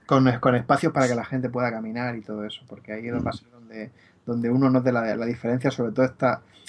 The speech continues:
Speaker 1: esos comentarios que se ven por ahí agoreros en, en muchas webs, ¿no? De, de, de gente que dice, "Pues a mí no me van a quitar lo de jugar sentado en mi sofá". Digo, "Tú prueba esto y luego me lo, y luego me cuentas si, si te,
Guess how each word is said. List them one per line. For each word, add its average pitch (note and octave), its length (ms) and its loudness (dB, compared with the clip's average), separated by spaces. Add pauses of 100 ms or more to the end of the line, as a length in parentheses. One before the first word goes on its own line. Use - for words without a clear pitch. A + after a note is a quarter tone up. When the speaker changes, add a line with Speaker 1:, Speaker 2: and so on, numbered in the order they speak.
(400)
Speaker 1:
esos D3 200 -8
comentarios B2+ 560 4
que B2+ 80 -6
se A#2 160 -4
ven B2 160 0
por A#2+ 140 -2
ahí B2 220 2
agoreros A#2+ 500 0
en, A2+ 240 -6
en A2+ 120 -6
muchas B2 340 -2
webs, B2+ 200 2
¿no? C3+ 140 0
De, A#2 180 -2
de, A2+ 260 -8
de A2+ 100 -8
gente B2 280 -4
que B2 80 0
dice, B2 240 0
"Pues B2+ 180 -4
a C3+ 60 2
mí E3 80 -2
no F3 120 -4
me D3 60 0
van C3+ 160 0
a B2 80 -2
quitar B2 340 2
lo A#2+ 120 0
de A2+ 60 -2
jugar A#2+ 280 2
sentado B2 320 -4
en B2 60 -4
mi A#2 80 -4
sofá". A2 320 -6 (380)
Digo, B2 160 4
"Tú D#3 120 8
prueba D3+ 280 8
esto D3+ 160 0
y C3+ 40 4
luego C#3 200 4
me A#2 100 -2
lo, G#2 180 -4
y - 40 0
luego D3 180 2
me A2+ 100 -2
cuentas G#2+ 420 -6
si, A2+ 220 -6
si A#2+ 180 -4
te, A2+ 160 2